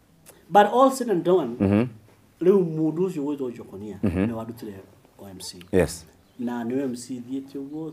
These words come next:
Speaker 1: through kahora, kahora, kahora, ngaraizi ũguo nginya corporate.
Speaker 2: Mm.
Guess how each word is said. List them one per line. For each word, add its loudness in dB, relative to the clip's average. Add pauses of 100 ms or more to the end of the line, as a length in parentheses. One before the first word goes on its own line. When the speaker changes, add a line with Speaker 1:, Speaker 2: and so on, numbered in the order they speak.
Speaker 1:
through -10 (140)
kahora, -12
kahora, -18
kahora, -16
ngaraizi -14
ũguo -12
nginya -16
corporate. -20
Speaker 2:
Mm. 4